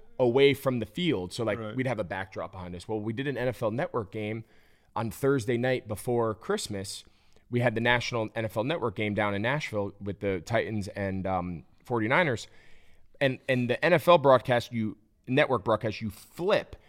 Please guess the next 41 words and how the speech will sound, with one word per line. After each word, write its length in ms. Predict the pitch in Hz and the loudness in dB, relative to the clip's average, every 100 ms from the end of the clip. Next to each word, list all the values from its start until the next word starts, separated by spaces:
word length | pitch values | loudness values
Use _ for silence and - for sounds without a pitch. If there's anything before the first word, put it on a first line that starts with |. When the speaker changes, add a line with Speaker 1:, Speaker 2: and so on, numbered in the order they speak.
| _ 120 | _ -6
Speaker 1:
and 140 | 120 | 0
you 120 | 127 | 2
actually 240 | 143 - 127 | 2 0 -4
put 140 | 139 | -4
your 80 | 110 | -4
back 480 | 82 139 139 120 - | 0 8 8 8 0
to 80 | 120 | -6
the 100 | 107 | -6
field. 480 | - 202 156 95 101 | -4 2 2 2 -2
You 80 | |
see, 180 | 110 143 | -4 -2
like, 140 | 123 104 | -2 -2
the 140 | 113 | -2
N 100 | 107 | -2
B 140 | 110 | -2
C 220 | 104 - - | -4 -2 -4
Speaker 2:
Yeah, 40 | |
yeah, 100 | 90 | -2
Speaker 1:
crew 140 | 113 | -2
Speaker 2:
yeah, 60 | 101 | 2
Speaker 1:
guys 240 | 110 107 95 | 4 4 2
Speaker 2:
yeah, 40 | |
Speaker 1:
with 80 | 98 | -4
Speaker 2:
yeah. 40 | |
Speaker 1:
Collinsworth 380 | 107 107 101 98 | -2 -2 -2 -8
and 80 | 101 | -4
them, 140 | 104 | -4
they 80 | 101 | -2
have 100 | 101 | -4
the 60 | 98 | -2
back 240 | 101 101 | 0 0
to 80 | 104 | -6
the 40 | |
field. 200 | 95 107 123 | -6 -8 -6
Each 200 | 151 123 | -6 -2
network 340 | 123 101 92 | -2 -2 -6
does 180 | 101 92 | -6 -6
it 40 | |
a 20 | 85 | -6
little 140 | 85 | -8
different. 320 | - - - | -12 -16 -20